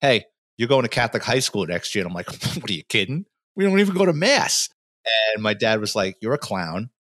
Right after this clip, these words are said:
And if I send you to public school, you're gonna be a bigger clown. So pick a school run by the men in black." So I'm a confused Catholic. I do believe in God. I, sometimes God has answered my prayers. Sometimes it goes to voicemail.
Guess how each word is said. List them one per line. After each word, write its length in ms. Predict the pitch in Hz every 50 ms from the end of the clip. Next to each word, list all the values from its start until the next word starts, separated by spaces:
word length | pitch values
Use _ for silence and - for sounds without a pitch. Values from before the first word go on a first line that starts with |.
| _ -
And 80 | 101
if 120 | 98 - -
I 40 | 101
send 240 | - - 127 123
you 60 | 113 101
to 80 | -
public 320 | - - 156 170 135 123 -
school, 240 | - - 113 107
you're 120 | 107 107 101
gonna 120 | 110 107
be 140 | 90 107 101
a 40 | 92
bigger 300 | - - 175 156 131 113
clown. 420 | - - - 98 98 95 98 101
So 120 | - - 101
pick 220 | - - 139 -
a 40 | 139
school 300 | - - - 139 131 120
run 160 | 113 110 110
by 100 | 110 113
the 100 | 107 107
men 180 | 107 110 110 107
in 120 | 101 98
black." 400 | 90 107 110 101 76 76 - - _ _ _ _ _ _ _ _ -
So 640 | - - - - 135 127 123 123 120 120 120 - _ _ _ _ _ _ _ _ -
I'm 200 | - 180 196 208
a 60 | 208
confused 520 | - - 196 175 - - 185 185 185 - -
Catholic. 560 | - 180 175 170 170 175 180 185 185 - - - _ _ _ _ _ _ - -
I 140 | 120 117 120
do 340 | 113 113 - - 147 170 165
believe 380 | 147 156 151 165 170 165 147
in 100 | 151 147
God. 560 | 139 143 139 139 147 147 147 147 151 143 143 - -
I, 280 | 120 120 110 104 113 104 101
sometimes 560 | - - - 131 131 - - 139 135 - -
God 280 | - - 131 127 127 127
has 140 | 127 113 123
answered 280 | 127 127 123 - 123
my 140 | 117 120 117
prayers. 520 | 113 - - 127 131 127 127 123 123 - -
Sometimes 400 | 117 110 110 - 127 120 113 117
it 80 | 107
goes 200 | - 123 117 107 117
to 80 | 110
voicemail. 760 | 90 101 104 110 117 113 - - 123 120 120 117 117 117